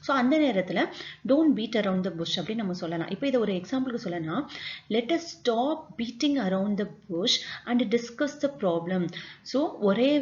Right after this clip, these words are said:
வந்து சுத்தி, சுத்தி வந்து தேவையில்லாததை பேசாம, மெயின் டாபிக்கை பத்தி பேசாம நம்ம என்ன பண்ணலாம்? Let us stop beating around the bush. வந்து சுத்தி வளைச்சு பேசிக்கிட்டே இருக்க வேணாம். அதை ஸ்டாப் பண்ணிட்டு discuss the problem.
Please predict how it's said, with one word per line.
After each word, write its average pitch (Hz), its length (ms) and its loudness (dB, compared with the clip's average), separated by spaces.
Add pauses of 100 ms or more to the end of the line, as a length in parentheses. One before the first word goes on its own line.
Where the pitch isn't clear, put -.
வந்து 208 280 0
சுத்தி, 254 300 -2
சுத்தி 247 300 -2
வந்து 226 280 2
தேவையில்லாததை 233 640 4
பேசாம, 185 440 -2
மெயின் 240 220 0
டாபிக்கை 226 340 -2
பத்தி 185 280 -4
பேசாம 165 480 -4 (640)
நம்ம 220 220 -2
என்ன 226 160 2
பண்ணலாம்? 214 400 2
Let 185 180 2
us 247 140 0
stop 277 440 2
beating 226 300 -2
around 180 260 0
the 180 80 -2
bush. 175 220 -6 (200)
வந்து 202 200 0
சுத்தி 240 300 -2
வளைச்சு 233 280 2
பேசிக்கிட்டே 208 440 -2
இருக்க 180 260 -2
வேணாம். 175 280 -2
அதை 165 140 -4
ஸ்டாப் 247 380 -4
பண்ணிட்டு 160 380 -2 (500)
discuss 208 460 2
the 349 140 -2
problem. 170 400 0